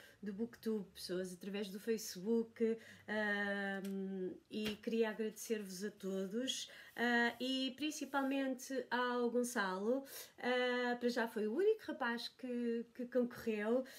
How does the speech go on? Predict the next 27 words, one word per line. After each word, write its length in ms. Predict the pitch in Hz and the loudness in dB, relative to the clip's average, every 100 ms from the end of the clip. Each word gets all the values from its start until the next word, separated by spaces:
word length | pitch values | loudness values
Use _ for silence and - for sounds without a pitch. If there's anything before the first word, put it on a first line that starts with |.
| - - | -8 0
e 140 | 247 | 2
depois 360 | 240 262 277 277 | 2 2 2 0
porque 640 | - 269 - 294 277 247 | -4 -6 -4 -2 0 0
através 400 | 247 269 269 269 | 0 -2 -2 0
deste 180 | 240 - | -2 -4
concurso 720 | - 254 277 311 311 - 311 | -2 -2 0 0 0 -2 -2
ele 140 | 294 269 | -2 -2
já 120 | 277 | -2
conhecia 300 | 269 - 262 | -2 -2 0
as 80 | 240 | 2
obras 280 | 233 240 233 | 2 0 0
do 120 | 226 | 0
José, 540 | 196 - 247 269 285 - - 247 | 0 2 4 4 0 -4 -12 -6
através 340 | 240 247 254 | -2 0 0
deste 260 | 254 240 - | -2 -4 -2
concurso, 480 | 262 247 254 233 226 | -2 0 -2 0 2
mas 140 | 233 | 2
não, 340 | 254 262 220 - | 6 6 4 2
ah, 240 | 220 202 | 0 2
mas 220 | 226 240 226 | 2 2 4
não 200 | 226 233 | 4 4
esta, 500 | 247 269 - 294 294 - - | 2 0 -2 -2 -4 -12 -10
e, 440 | 269 262 269 262 247 | -2 0 0 0 0
ah, 240 | 262 262 | 0 0
foi, 360 | 254 285 262 262 | 0 0 2 2
foi 160 | 247 262 | 0 -2
parar 340 | 262 254 | 0 0